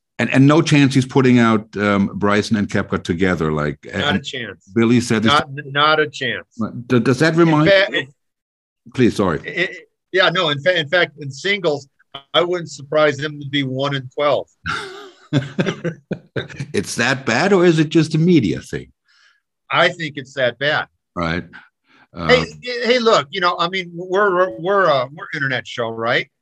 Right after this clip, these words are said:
Speaker 1: Yeah.
Speaker 2: Both those guys are pretty much dicks.
Speaker 1: Yeah.
Speaker 2: Right?
Speaker 1: Absolutely.
Speaker 2: And, um, th-,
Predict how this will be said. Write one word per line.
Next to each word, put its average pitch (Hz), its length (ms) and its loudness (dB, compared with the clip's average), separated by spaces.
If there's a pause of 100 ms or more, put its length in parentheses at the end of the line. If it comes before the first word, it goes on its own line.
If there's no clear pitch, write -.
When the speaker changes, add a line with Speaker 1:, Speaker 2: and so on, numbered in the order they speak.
(160)
Speaker 1:
Yeah. 135 280 0 (800)
Speaker 2:
Both 233 220 0
those 370 220 -4
guys 196 300 2
are 160 60 -10
pretty 180 240 -4
much 135 280 -6
dicks. - 480 -6 (460)
Speaker 1:
Yeah. - 280 2 (800)
Speaker 2:
Right? 185 280 4 (580)
Speaker 1:
Absolutely. 160 300 2
Speaker 2:
And, 147 360 0 (420)
um, 139 600 -4 (1900)
th-, 156 140 -10